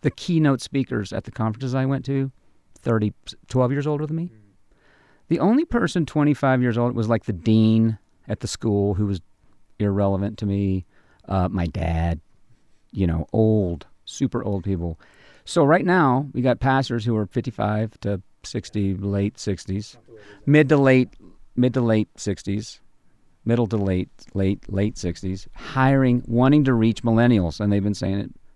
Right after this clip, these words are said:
Speaker 1: for fifteen years, and they're hiring twenty-four-year-olds onto their team. And their thirties, are you kidding me? Like, the, the conversational gap, the generational gap between them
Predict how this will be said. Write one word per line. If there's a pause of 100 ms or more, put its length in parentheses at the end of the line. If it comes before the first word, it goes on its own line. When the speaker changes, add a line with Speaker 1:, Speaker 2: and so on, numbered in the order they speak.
Speaker 1:
for
fifteen
years,
and
they're
hiring
twenty-four-year-olds
onto
their
team. (1700)
And
their
thirties, (200)
are
you
kidding
me?
Like,
the, (160)
the
conversational (360)
gap, (100)
the
generational
gap
between
them